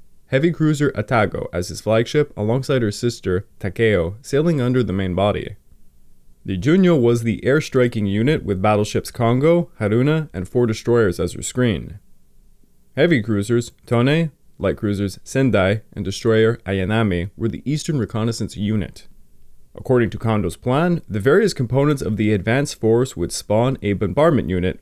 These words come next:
on Z Day minus one. Rear Admiral Hiroaki Abe would take Battleship Division eleven, the Heioi and the Kirishima, to shell Henderson Field. His screen would be Destroyer Squadron ten,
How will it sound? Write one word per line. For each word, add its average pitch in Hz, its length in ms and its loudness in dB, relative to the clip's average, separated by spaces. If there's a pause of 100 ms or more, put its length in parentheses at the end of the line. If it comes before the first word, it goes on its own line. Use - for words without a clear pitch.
on 82 320 -6 (240)
Z 131 220 -2
Day 90 260 2
minus 78 340 -8
one. 107 380 -6 (760)
Rear 131 220 4
Admiral 120 560 2 (100)
Hiroaki 127 640 0
Abe 95 440 -2 (320)
would - 160 -8
take 156 340 2
Battleship 156 420 2
Division 113 440 0
eleven, 92 580 0 (300)
the 82 100 -8
Heioi 147 460 2 (120)
and 87 140 -8
the 92 60 -6
Kirishima, 104 800 -2
to - 100 -12
shell 139 300 2
Henderson 113 400 0
Field. 92 480 -2 (840)
His 185 240 2
screen 127 320 0
would 98 140 -2
be 123 120 -2
Destroyer 131 440 -2
Squadron 110 460 -2
ten, 90 500 -4